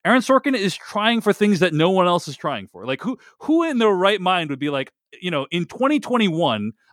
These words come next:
I'm going to make and release a movie about the making of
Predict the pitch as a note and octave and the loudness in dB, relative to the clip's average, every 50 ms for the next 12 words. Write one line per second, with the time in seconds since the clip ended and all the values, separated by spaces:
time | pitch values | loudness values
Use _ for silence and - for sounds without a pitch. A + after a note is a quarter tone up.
0 | _ D3+ F3 F3+ E3+ G3+ A3 - - G3+ E3 D#3+ E3+ G#3 C4 - - F3+ G3 G3+ | _ -2 0 4 4 4 4 4 2 0 2 2 2 2 2 0 0 -2 0 2
1 | G3 F3+ F3+ E3+ F3+ G3 F#3 - G3 E3+ D#3 D#3 E3 D#3 C#3 C3 B2 C3 - C3 | 4 4 4 4 2 0 2 2 0 0 2 2 2 2 2 2 0 0 -2 -2
2 | A2 C3 C3+ C#3 - C3+ B2 B2 B2+ D3 C#3+ D#3 D3+ D3+ D3+ - B2+ B2 A#2+ A2 | 0 2 0 2 0 -2 -2 0 0 0 0 0 -2 -2 -2 0 0 -2 -2 -2
3 | G#2 | -8